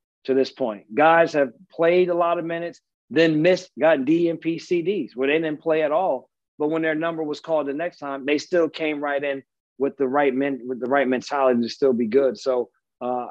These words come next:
I, I'm, I'm not a fan of starting to try to play eleven, twelve guys in a game. I'm, I'm the ten. To me, ten is a, ten is a lot to say I'm gonna, you're gonna play ten people in an N B A game is, is enough to try to worry about. Um, and so, uh,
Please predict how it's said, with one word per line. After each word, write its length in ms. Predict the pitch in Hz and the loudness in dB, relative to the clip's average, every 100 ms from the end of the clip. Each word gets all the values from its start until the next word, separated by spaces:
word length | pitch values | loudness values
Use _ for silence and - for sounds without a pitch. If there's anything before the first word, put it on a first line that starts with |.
| - | 2
I, 140 | 160 - | 2 4
I'm, 220 | 165 202 - - | 2 0 -4 -8
I'm 160 | 180 208 | -6 -2
not 160 | 202 | 0
a 60 | 180 | -2
fan 360 | - 175 175 | -4 -6 -4
of 100 | 160 | -8
starting 340 | 135 160 156 147 | -8 -4 -4 -4
to 60 | |
try 200 | 139 147 | -8 -6
to 80 | 143 | -6
play 220 | - 143 | -4 -2
eleven, 420 | 135 123 135 135 127 | 0 2 0 -2 -6
twelve 360 | - 139 127 | -2 -2 -2
guys 140 | 120 127 120 117 _ _ _ _ - | -4 -4 -6 -14 _ _ _ _ -10
in 140 | 123 | -4
a 40 | 120 | 0
game. 440 | 123 127 127 123 | 2 2 2 0
I'm, 180 | 131 139 123 | -2 -2 -2
I'm 400 | 143 143 143 - | 0 0 -4 -10
the 100 | 113 | -12
ten. 460 | 104 - 185 180 175 _ _ | -4 4 4 4 0 _ _
To 100 | - | 2
me, 240 | 160 214 208 | 4 4 2
ten 260 | 190 220 | 2 4
is 180 | 202 160 | 4 2
a, 100 | 160 160 - | 0 -4 -2
ten 180 | 196 | 0
is 100 | 208 | 2
a 60 | 165 | 2
lot 280 | 147 104 - _ _ _ _ | 2 0 -6 _ _ _ _
to 100 | 139 | -6
say 280 | 131 156 151 | -4 -2 0
I'm 180 | 143 143 | -2 -2
gonna, 120 | 143 | -2
you're 120 | 143 | -4
gonna 120 | 143 | -4
play 200 | 139 147 | -2 -2
ten 220 | 147 185 | 0 -4
people 340 | 185 139 101 92 _ _ _ | -2 -6 -6 -18 _ _ _
in 80 | 131 | -8
an 60 | 131 | -2
N 180 | 135 123 | 0 2
B 100 | 127 | 2
A 140 | 123 | 2
game 360 | 120 123 120 123 | -2 -4 -4 -6
is, 160 | 113 - | -6 -2
is 160 | 123 | 0
enough 340 | 120 120 143 - | 2 2 0 0
to 100 | 127 | -4
try 240 | 147 135 | -2 0
to 80 | 127 | 0
worry 400 | 117 135 147 123 | 0 0 0 -2
about. 400 | 107 117 117 - _ _ _ 110 | -4 -6 -6 -10 _ _ _ -12
Um, 340 | 113 113 113 | -8 -6 -6
and 160 | 107 120 | -4 -2
so, 360 | 151 139 135 | 4 8 8
uh, 200 | 127 127 | 8 4